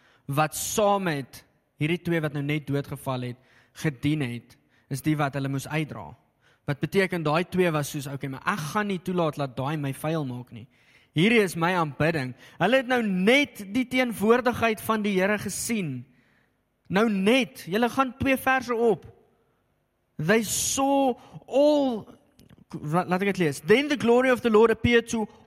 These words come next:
all the people, and the fire came out before the Lord and consumed the burnt offerings." 'n Vers later kom die twee manne. Wees versigtig dat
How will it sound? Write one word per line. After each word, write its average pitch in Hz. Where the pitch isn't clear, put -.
all 285
the 208
people, 135
and 226
the 214
fire 269
came 240
out 214
before 277
the 262
Lord 202
and 185
consumed 226
the 185
burnt 190
offerings." 131
'n 196
Vers 254
later 185
kom 214
die 185
twee 226
manne. 165
Wees 170
versigtig 180
dat 147